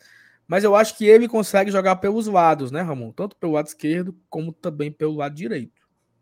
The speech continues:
Eu acho que ele consegue fazer essas duas situações. Quando, é, o Moisés voltar, o, talvez ele fique começando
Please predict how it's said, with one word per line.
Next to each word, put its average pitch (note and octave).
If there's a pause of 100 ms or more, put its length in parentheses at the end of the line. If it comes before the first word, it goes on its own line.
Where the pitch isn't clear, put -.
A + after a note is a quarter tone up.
(320)
Eu E2+
acho -
que A#2+
ele A#2
consegue A#2+
fazer A#2+ (640)
essas A#2
duas C3+
situações. E3 (140)
Quando, C4 (580)
é, A#2+
o C#3
Moisés C3+
voltar, B2+ (1300)
o, A2
talvez D3+
ele E3+
fique E3+
começando E3